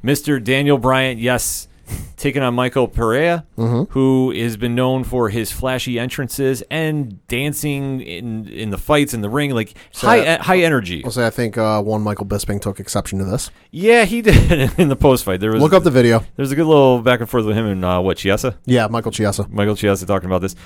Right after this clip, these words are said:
Speaker 1: Well, this one though was pretty one-sided in my opinion. Pereira is a guy that's on the rise and was dominating the fight pretty much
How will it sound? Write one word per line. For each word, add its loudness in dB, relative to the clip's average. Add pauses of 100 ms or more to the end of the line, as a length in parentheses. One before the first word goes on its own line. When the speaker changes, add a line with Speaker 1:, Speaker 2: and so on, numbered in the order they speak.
(300)
Speaker 1:
Well, 2
this -2
one 4
though 4
was 2
pretty -4
one-sided 0
in -2
my 0
opinion. -4
Pereira 2 (160)
is -4
a -4
guy 0
that's -6
on -2
the -4
rise 4 (480)
and -2
was -2
dominating 0
the -2
fight -4 (360)
pretty -2
much -2